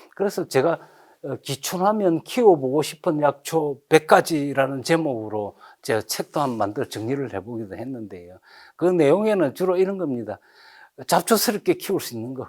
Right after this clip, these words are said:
가급적 그리고 먹거리로 이용할 수 있는 것. 그다음에 경제성이나 미래지향성도 있으면 더 좋겠다. 뭐 이런 식이고요. 그다음 외래작물도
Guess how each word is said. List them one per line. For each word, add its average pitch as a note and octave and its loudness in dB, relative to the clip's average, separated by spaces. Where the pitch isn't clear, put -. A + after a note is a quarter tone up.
가급적 D#3+ 0
그리고 C3 -6
먹거리로 D3 -2
이용할 G#2+ -6
수 - -20
있는 F2+ -18
것. F2 -16
그다음에 D#3 -2
경제성이나 E3+ 2
미래지향성도 D#3 2
있으면 E3+ -8
더 F3 -6
좋겠다. - -10
뭐 C3+ -10
이런 F3 0
식이고요. A#2 -8
그다음 D#3 -6
외래작물도 E3+ 4